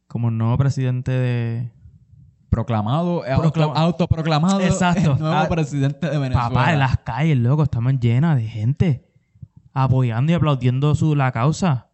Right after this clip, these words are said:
Speaker 1: Eso está brutal.
Speaker 2: Sí. Entonces, ¿qué pasa? Volvemos. Cuando sube el precio, yo me acuerdo hace varios años atrás que el galón,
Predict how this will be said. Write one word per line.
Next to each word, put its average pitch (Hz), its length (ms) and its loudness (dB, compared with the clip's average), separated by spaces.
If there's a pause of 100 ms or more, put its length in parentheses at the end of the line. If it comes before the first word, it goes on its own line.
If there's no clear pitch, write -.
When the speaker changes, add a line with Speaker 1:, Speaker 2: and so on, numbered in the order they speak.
(800)
Speaker 1:
Eso 117 120 0
está 247 180 2
brutal. 139 420 0
Speaker 2:
Sí. 104 640 -8
Entonces, 147 500 -6
¿qué 160 100 0
pasa? 113 520 0 (300)
Volvemos. 123 560 0
Cuando 135 540 0
sube 190 360 0
el 202 80 -4
precio, 196 300 -6
yo 143 120 -2
me 156 60 -2
acuerdo 165 360 -4
hace 147 720 -8
varios 123 300 -2
años 147 260 0
atrás 139 380 0 (340)
que 113 560 2
el 117 220 0
galón, 110 400 0